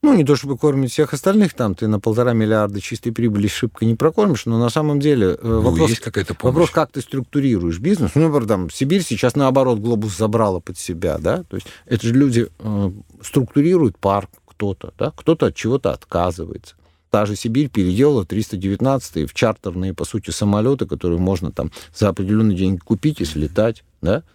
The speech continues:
Speaker 2: Да, у них есть новая вот эта фишка, каршеринг.
Speaker 1: Так, это кар-,
Speaker 2: <laughs>
Speaker 1: ну,
Speaker 2: Которая
Speaker 1: который назвали каршерингом, да?
Speaker 2: Да, да.
Speaker 1: Победа тоже с удовольствием, он дает, э, частному лицу рейс в чартер. Частное лицо
Speaker 2: А
Speaker 1: берет.
Speaker 2: опять же, да,
Speaker 1: М.
Speaker 2: так как я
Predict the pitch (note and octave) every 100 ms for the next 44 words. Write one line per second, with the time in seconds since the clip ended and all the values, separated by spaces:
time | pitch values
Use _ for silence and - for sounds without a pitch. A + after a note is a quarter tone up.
0 | _ - G2+ F2 E2+ D#2+ D#2+ - D#2+ F#2+
1 | D#2+ D#2+ - D2+ D#2 A#2 - D#2+ G2+ -
2 | A2+ D#2 D2+ - - - D3+ E3+ - G#3+
3 | G#3+ A3 A#3 E3 A#2 C#3+ E3 F#3 E3 D3+
4 | D3 G#2+ A2+ G#2+ C3 E2+ D2 D2+ A#2 G3+
5 | A2+ A2+ F#2+ D#3+ G#3+ A3+ F3 F#3 - D3+
6 | D3+ F3 D3+ A#2+ G#2 G#2+ G#2+ G#2 B2 D#3+
7 | C3+ - G2 F2+ - - _ - B2 C3
8 | A2+ A2 A2+ - A2 F#2+ G2 A2 G2 -
9 | - A2 A2+ - F#2 - _ _ - B2
10 | - B2+ A#2+ A#2 C3 A2+ F#2 F2+ G2 A2+
11 | F3 A#2 F2+ A#2+ G#2+ G2 F2+ E2 F#2 F2+
12 | F2 E2+ E2